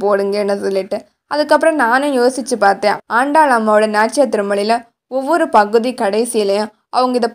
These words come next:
பாடலா பாடணும்னு சொல்லிட்டு சொல்லியிருக்காங்க. அதனால உங்க எல்லாருக்காகவும் இனிமேல் டிசம்பர் சிக்ஸ்டீன், அதாவது மார்கழி மாசம் ஸ்டார்ட் ஆகுற டேலேருந்து மார்கழி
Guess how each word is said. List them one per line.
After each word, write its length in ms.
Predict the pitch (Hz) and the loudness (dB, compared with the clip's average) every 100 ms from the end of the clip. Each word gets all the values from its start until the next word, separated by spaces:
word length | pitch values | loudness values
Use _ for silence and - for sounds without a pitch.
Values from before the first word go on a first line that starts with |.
| 240 | 4
பாடலா 400 | 254 330 330 320 311 | 6 6 4 2 4
பாடணும்னு 580 | 226 226 262 254 214 208 214 | 4 4 4 -2 -4 -4 -4
சொல்லிட்டு 300 | 196 196 233 226 | -2 -2 -4 -4
சொல்லியிருக்காங்க. 560 | 208 214 208 202 208 214 - _ - | -4 -2 -2 -4 -4 -6 -12 _ -8
அதனால 440 | 214 277 240 226 214 | -4 0 2 2 0
உங்க 160 | 262 294 254 | -2 2 2
எல்லாருக்காகவும் 720 | 247 262 254 208 196 202 233 277 _ _ _ 240 | 4 4 4 2 2 0 -2 -4 _ _ _ -6
இனிமேல் 360 | 269 247 220 233 302 | -2 0 -2 -2 -4
டிசம்பர் 480 | 302 269 269 269 240 | -2 0 2 0 0
சிக்ஸ்டீன், 380 | 202 - 214 - 214 | -8 -6 -6 0 4
அதாவது 340 | 247 226 208 214 202 | 6 6 4 -2 0
மார்கழி 380 | 214 285 302 262 208 | 0 0 0 0 -2
மாசம் 260 | 208 226 220 | -2 -4 -4
ஸ்டார்ட் 380 | 202 202 233 240 | 0 0 4 2
ஆகுற 240 | 214 208 185 | 2 -2 0
டேலேருந்து 420 | 202 214 196 202 285 - _ _ - | 0 0 0 0 -2 -6 _ _ -2
மார்கழி 380 | 220 262 294 302 | 4 4 4 0